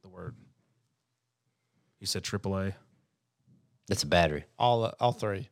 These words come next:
Speaker 1: All three. So minor league.
Speaker 3: 'Cause Pandas are only allowed
Speaker 1: Yeah.
Speaker 3: four.
Speaker 1: Yeah. So they're, uh, Friday nights they wear the red.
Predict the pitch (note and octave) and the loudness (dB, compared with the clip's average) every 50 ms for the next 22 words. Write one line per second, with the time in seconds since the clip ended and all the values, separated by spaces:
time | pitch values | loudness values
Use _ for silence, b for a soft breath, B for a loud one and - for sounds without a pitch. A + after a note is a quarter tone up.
0 | _ - G2+ F#2 F2+ G2 F#2+ F#2 F2+ - G2 G2 G#2 G2 F#2+ F#2 F2 E2+ E2 E2 | _ -2 -2 0 2 2 2 2 2 2 2 4 4 4 2 2 -2 -4 -6 -8
1 | - - - _ _ - C3+ C3+ A#2 - - - B2+ C3 C3+ C#3 C3+ B2+ A2+ G#2 | -10 -14 -18 _ _ -2 0 0 0 0 -4 -2 0 2 2 2 0 0 -2 -6
2 | - A2+ G#2+ G#2 G#2 G#2+ G#2 G2+ G#2 G#2 G2 G2+ G2+ G2 A2 G2+ G#2+ G2+ F#2+ F2+ | -6 -4 -2 -2 0 0 -2 -2 -2 -4 -4 -2 -2 -2 -2 -4 -6 -6 -8 -8
3 | F#2 F#2 - _ - G#2 F2+ D2+ - - _ _ _ _ _ _ _ - - _ | -10 -12 -16 _ -20 -18 -18 -18 -18 -20 _ _ _ _ _ _ _ -20 -20 _
4 | _ _ _ _ _ _ _ _ _ - B B B B B - - A2+ G2 G2+ | _ _ _ _ _ _ _ _ _ -20 B B B B B 2 4 4 4 4
5 | G2 F#2+ F#2 G2 G2 F2+ F2+ - - A2 G#2+ A2+ G#2+ G2+ G#2 G2+ F#2+ - G#2 G2 | 2 0 -2 -4 -4 -4 -6 -4 -2 0 2 4 4 2 2 -2 -4 -4 -4 -2
6 | F#2+ G2 F#2 F#2 F2+ F2 F2+ F2+ G2 | -2 -2 -4 -4 -6 -6 -8 -12 -14